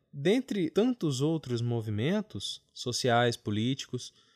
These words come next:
é, começa a aparecer uma cena muito grande da juventude, e essa juventude abraça a música como uma forma muito intensa de se expressar.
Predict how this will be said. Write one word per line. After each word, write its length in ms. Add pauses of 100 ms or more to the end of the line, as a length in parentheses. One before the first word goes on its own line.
(220)
é, 340
começa 400
a 20
aparecer 380
uma 200
cena 340
muito 300
grande 560
da 260
juventude, 800 (260)
e 160
essa 280
juventude 760
abraça 640
a 80
música 720 (240)
como 200
uma 200
forma 360
muito 480
intensa 460
de 140
se 160
expressar. 600